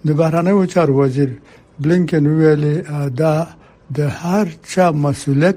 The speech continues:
دی چې د خړپړتیا د آرامولو په لور ګامونه اوچت کړي، په زیاته دی چې لمن ورته ووهي.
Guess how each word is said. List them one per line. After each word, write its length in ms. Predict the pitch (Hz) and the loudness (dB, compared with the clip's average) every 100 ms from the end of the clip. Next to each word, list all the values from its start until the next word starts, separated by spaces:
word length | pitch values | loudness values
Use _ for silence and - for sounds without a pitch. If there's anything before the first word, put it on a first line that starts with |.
| - | 0
دی 140 | 143 123 - - - _ _ - | -2 -2 -10 -20 -20 _ _ -6
چې 180 | 175 185 190 - - _ _ _ _ _ _ 131 117 | 0 0 0 -4 -20 _ _ _ _ _ _ -10 -4
د 20 | 143 135 - | -4 -4 -6
خړپړتیا 960 | - 147 143 139 143 135 123 - 165 165 156 | -6 -2 -2 -4 -2 -2 -4 -4 0 0 -2
د 20 | 139 | -4
آرامولو 840 | 135 135 131 131 135 156 160 147 | -4 -4 -4 -4 -2 -2 0 0
په 140 | 139 135 147 | -2 -4 -2
لور 140 | 156 147 | -2 -2
ګامونه 360 | 135 135 135 131 | -2 0 0 0
اوچت 420 | 127 - 175 175 - | -2 -4 -4 -4 -6
کړي، 140 | 127 - - - - | -8 -10 -20 -14 -4
په 80 | 139 | 0
زیاته 360 | 143 165 156 | 4 2 2
دی 160 | 151 160 | -2 -2
چې 140 | 156 | -2
لمن 360 | 139 131 135 143 | -2 0 0 0
ورته 280 | 131 123 135 | 0 -4 -4
ووهي. 560 | 135 143 131 117 123 | -2 0 -2 -2 -6